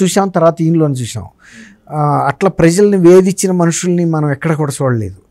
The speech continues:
ఇప్పుడు ఈ వైఎస్ఆర్సీపీ ఎమ్మెల్యేలు మీరు అన్నట్టు ఏ పార్టీలో చేరితే తెలుగుదేశం అండి, అది అక్కడ ప్రధాన పార్టీ. తెలుగుదేశం వాళ్ళు వీళ్ళని చేర్చుకోరు. తెలుగుదేశం కనుక వీళ్ళని చేర్చుకుంటే ఇక వైఎస్ఆర్సీపీకి తెలుగుదేశానికి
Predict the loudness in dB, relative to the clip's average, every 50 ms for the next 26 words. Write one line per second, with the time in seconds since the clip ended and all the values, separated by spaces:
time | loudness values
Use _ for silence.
0 | _ _ -20 -20 -20 -20 -20 -20 _ _ -12 -8 0 4 6 6 6 6 6 4
1 | 2 2 2 2 4 4 2 2 0 0 2 4 4 4 4 4 4 4 4 4
2 | 0 -4 -4 -4 -4 -2 0 0 2 2 2 0 2 2 2 0 0 0 0 0
3 | 2 2 0 0 -2 -4 -6 -4 -4 -4 -2 0 2 2 2 2 2 2 0 0
4 | 0 -2 -2 -2 0 0 0 0 -2 -2 -4 -6 -8 -2 0 2 2 2 4 4
5 | 2 2 2 0 -2 0 -2 -2 -2 -4 -6 -6 -8 -4 -2 0 2 2 2 2
6 | 2 0 -2 0 0 -2 -2 -2 -4 -6 -6 -6 -8 _ -18 -20 -20 -20 -4 2
7 | 4 4 6 6 4 4 2 2 -2 0 0 2 2 2 2 4 4 4 4 2
8 | 0 0 0 0 0 -4 -6 -8 _ -20 -20 -20 _ 2 4 4 4 6 6 6
9 | 6 6 4 0 -2 0 0 0 0 2 2 2 4 4 4 4 2 2 0 -2
10 | -4 -2 -2 0 -2 0 2 4 4 4 4 4 2 0 0 0 0 -2 -2 -2
11 | -4 -4 -4 -4 -2 -2 0 0 0 0 -2 -4 -4 -4 -4 -4 -6 -4 -4 -2
12 | -2 -4